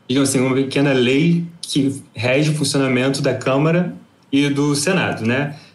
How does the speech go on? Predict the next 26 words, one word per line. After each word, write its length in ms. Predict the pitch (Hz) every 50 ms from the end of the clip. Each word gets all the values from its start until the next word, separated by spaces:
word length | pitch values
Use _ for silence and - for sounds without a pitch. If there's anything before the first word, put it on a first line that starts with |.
| _
Ela 200 | - 120 127 123
fala 400 | - - - 127 127 131 135 135
como 240 | 135 - 143 135 135
é 160 | 135 143 147
que, 260 | 143 143 - 156 143 127
uma 300 | 117 131 160 170 160 139
vez 200 | 131 135 127 135
recebido 440 | 139 131 - 135 120 123 123 127
o 40 | 120
proce-, 280 | 117 127 120 110 - 127
um, 320 | 113 123 120 120 113 113 117 - -
uma 200 | 123 120 120 113
proposição 460 | 113 120 113 110 123 113 113 - 110 104
de 80 | 107
lei, 240 | 107 120 131 131 101
por 120 | 98 113
exemplo, 540 | 107 104 104 117 139 151 156 151 147 120 113 - - - - _ _ _ _
o 80 | 175
que 140 | 170 240 233 208
acontece 400 | - 208 175 170 170 - - -
com 160 | - 202 190
ela, 320 | 160 143 139 139 139 135 123 131
por 120 | - 139 139
onde 200 | 139 139 139 135
ela 140 | 131 131 120 113
vai 480 | 123 123 131 127 127 127 123 127 120